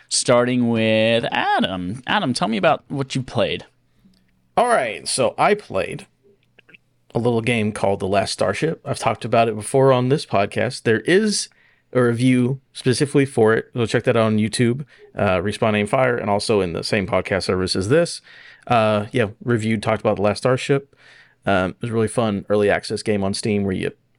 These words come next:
Speaker 2: you micromanage ships, basically, starships. Maybe the last one.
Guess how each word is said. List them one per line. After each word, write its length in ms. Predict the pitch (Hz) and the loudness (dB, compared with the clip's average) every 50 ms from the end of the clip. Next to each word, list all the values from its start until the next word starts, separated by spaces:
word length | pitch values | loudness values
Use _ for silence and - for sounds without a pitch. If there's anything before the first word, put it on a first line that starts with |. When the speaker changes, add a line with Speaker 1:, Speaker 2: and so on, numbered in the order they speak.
| _ | _
Speaker 2:
you 200 | - 110 98 101 | -6 -2 -2 -2
micromanage 680 | 98 92 95 - - - 127 117 113 117 123 131 139 135 | 0 0 -2 -2 -2 -2 -4 -4 -2 -2 -2 -4 -4 -6
ships, 540 | 135 - - 127 - - - - - - - _ _ _ _ _ | -6 -4 -2 -2 -2 -2 -4 -10 -10 -10 -12 _ _ _ _ _
basically, 420 | 113 104 - - - - 92 95 | -4 -4 -4 -6 -8 -6 -8 -6
starships. 640 | - - - 127 85 - - - - - - - - | -6 -4 -2 -2 -2 -2 -4 -8 -8 -10 -12 -10 -6
Maybe 140 | - - 113 | -4 -2 0
the 80 | 113 107 | 0 2
last 280 | 113 123 120 - - | 2 2 0 0 -6
one. 280 | - 92 95 110 131 | -12 -14 -12 -14 -16